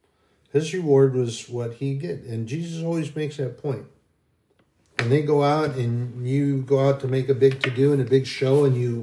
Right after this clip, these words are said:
want others to see you, you've got your reward because they saw you.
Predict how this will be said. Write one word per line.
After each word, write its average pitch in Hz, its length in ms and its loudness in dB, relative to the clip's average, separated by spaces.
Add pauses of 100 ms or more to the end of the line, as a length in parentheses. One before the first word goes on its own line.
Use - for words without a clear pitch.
want 135 300 2 (120)
others 135 340 2
to 170 120 -4
see 185 280 -2
you, 208 440 8 (560)
you've 180 280 0
got 165 240 4
your 143 100 6
reward 143 520 4
because 127 840 -4 (680)
they 123 120 -6
saw 175 240 -8
you. 135 300 -2